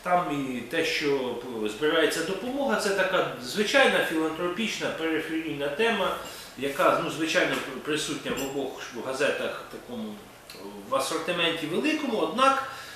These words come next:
е, авт-, редактори свідомо приховують її, щоб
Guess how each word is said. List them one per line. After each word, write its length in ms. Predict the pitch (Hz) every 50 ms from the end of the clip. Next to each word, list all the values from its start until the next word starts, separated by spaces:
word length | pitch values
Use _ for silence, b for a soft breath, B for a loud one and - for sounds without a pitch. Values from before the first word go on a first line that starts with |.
| B B B
е, 40 | -
авт-, 640 | 117 113 113 110 139 147 - - 151 139 139 139 135
редактори 580 | 151 160 - - 208 208 - 233 233 240 240 214
свідомо 680 | - - 214 226 190 202 220 208 196 180 165 160 156
приховують 760 | - 156 160 160 160 - 233 233 220 208 202 175 - - -
її, 180 | 165 160 147 135
щоб 180 | - - 143